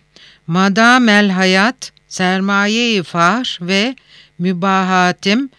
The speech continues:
ve ahasine enzarı feyz nesarı hilafet penahileri, avn-ı celil-i ilahi ile her hususta medarı fevz ve necatım olup,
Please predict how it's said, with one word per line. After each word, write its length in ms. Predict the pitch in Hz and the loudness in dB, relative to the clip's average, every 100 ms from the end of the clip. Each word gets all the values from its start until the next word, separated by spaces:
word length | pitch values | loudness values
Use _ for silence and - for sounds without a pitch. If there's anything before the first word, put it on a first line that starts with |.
| _ _ 156 | _ _ -4
ve 160 | 190 | -2
ahasine 720 | - 180 190 196 202 - 262 | 0 0 2 0 0 -2 0
enzarı 840 | 208 170 180 185 180 214 220 180 175 | 0 0 0 0 0 0 0 0 -2
feyz 540 | - 185 208 233 - | -2 -2 0 0 -2
nesarı 800 | 175 180 - 214 214 190 185 220 262 _ _ | -2 -2 -2 0 0 0 0 -2 -6 _ _
hilafet 760 | 175 190 185 190 190 208 202 - | -4 0 2 0 0 -2 -2 -4
penahileri, 1160 | 185 185 185 185 180 180 170 170 170 175 247 285 _ _ - - - - | 0 2 2 2 0 0 0 0 0 0 -2 -6 _ _ -20 -20 -18 -4
avn-ı 500 | 175 208 240 226 170 | 0 0 0 0 0
celil-i 540 | 185 190 208 240 208 | -2 -2 -2 -2 -2
ilahi 640 | 175 175 180 180 185 220 | -2 -2 2 2 2 0
ile 540 | 240 185 160 156 196 247 _ _ - - | 0 0 0 -2 -2 -6 _ _ -20 -10
her 260 | 190 226 | -2 0
hususta 580 | 277 247 - 190 - 208 | 0 -2 -2 -6 -2 0
medarı 640 | 202 196 185 208 226 208 165 | 2 0 0 0 0 0 0
fevz 500 | 185 185 220 208 160 | 2 0 0 -4 -2
ve 220 | 185 196 | 0 2
necatım 640 | 185 165 180 180 - 226 | 0 2 2 0 0 0
olup, 440 | 190 147 180 - | 2 2 0 -2